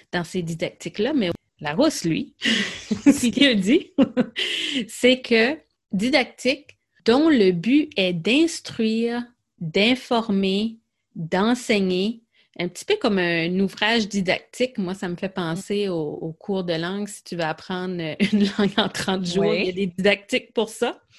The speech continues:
Speaker 2: Mm-hmm.
Speaker 1: Et une autre partie de la définition, c'est toute la réflexion avant, pendant et après l'enseignement en salle de classe.
Speaker 2: Ouh, ça, c'est un beau point. OK. Ben,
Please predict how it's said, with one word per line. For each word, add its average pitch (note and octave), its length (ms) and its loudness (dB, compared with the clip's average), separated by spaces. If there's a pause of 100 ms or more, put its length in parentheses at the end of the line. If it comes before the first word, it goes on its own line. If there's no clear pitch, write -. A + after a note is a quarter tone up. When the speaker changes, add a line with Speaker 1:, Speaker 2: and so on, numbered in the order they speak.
(220)
Speaker 2:
Mm-hmm. F#3 300 -2 (380)
Speaker 1:
Et A3 120 4
une A3+ 100 2
autre E4 120 0
partie C4+ 260 -4
de C4+ 60 -4
la B3 120 0
définition, G3+ 800 -6
c'est B3 520 -4 (560)
toute F#4+ 320 -4
la G3+ 200 -6
réflexion C4 720 -4 (220)
avant, A#3+ 420 0 (500)
pendant A#3 440 -4 (140)
et G#3+ 200 -4
après B3+ 480 -4 (260)
l'enseignement F3+ 600 -10
en D#3+ 40 -12
salle E3+ 260 -12
de E3 80 -10
classe. F#3 640 -14 (560)
Speaker 2:
Ouh, B3 920 -10
ça, - 180 -8
c'est B4 120 -8
un C#5 140 -4
beau G#3+ 160 0
point. E3+ 500 -6 (420)
OK. A#3+ 220 -2 (840)
Ben, G#3+ 160 4